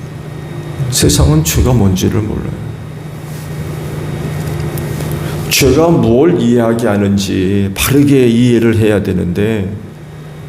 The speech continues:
그렇지를 못한 거죠. 죄가 뭔지 알아야 죄에 대해서 바르게 우리가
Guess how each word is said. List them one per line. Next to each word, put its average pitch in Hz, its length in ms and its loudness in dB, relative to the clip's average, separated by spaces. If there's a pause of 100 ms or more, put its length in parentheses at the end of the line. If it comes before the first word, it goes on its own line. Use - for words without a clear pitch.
(120)
그렇지를 123 400 2
못한 98 360 0
거죠. 92 320 -2 (1600)
죄가 147 300 4
뭔지 151 380 4
알아야 113 640 0 (800)
죄에 143 380 4
대해서 127 420 2
바르게 107 360 2
우리가 101 260 2